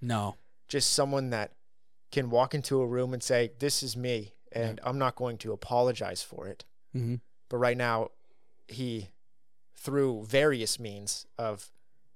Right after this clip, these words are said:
Speaker 2: pretending to be on a high horse, is apologizing to the world for who he is.
Speaker 1: Yes.
Speaker 2: And it's annoying, because his apology is, "You're all just stupid.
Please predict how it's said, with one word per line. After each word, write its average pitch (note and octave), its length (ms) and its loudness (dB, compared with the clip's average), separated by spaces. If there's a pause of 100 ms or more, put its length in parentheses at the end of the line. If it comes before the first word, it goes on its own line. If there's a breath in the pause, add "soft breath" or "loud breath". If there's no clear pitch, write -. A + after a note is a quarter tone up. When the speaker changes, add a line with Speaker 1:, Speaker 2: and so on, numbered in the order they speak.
(180)
Speaker 2:
pretending B2 760 -4
to B2+ 120 -4
be A2 140 -6
on G#2+ 100 -4
a G#2 60 -6
high G#2 200 -2
horse, - 420 -6 (360)
is C3+ 120 -4
apologizing A#2+ 800 0
to A2+ 140 -10
the A#2 80 2
world A2 380 -2
for - 180 -10
who A2 160 -12
he G#2 120 -10
is. - 220 -12 (240)
Speaker 1:
Yes. - 600 -4 (500)
Speaker 2:
And A2+ 400 -8 (1800)
it's D3 180 0
annoying, C3+ 400 2
because A#2+ 260 -2
his A#2 140 -2
apology A#2+ 540 0
is, A2+ 300 -2 (760)
"You're C#3+ 300 2
all B2 320 6
just A#2 420 0 (120)
stupid. - 500 -4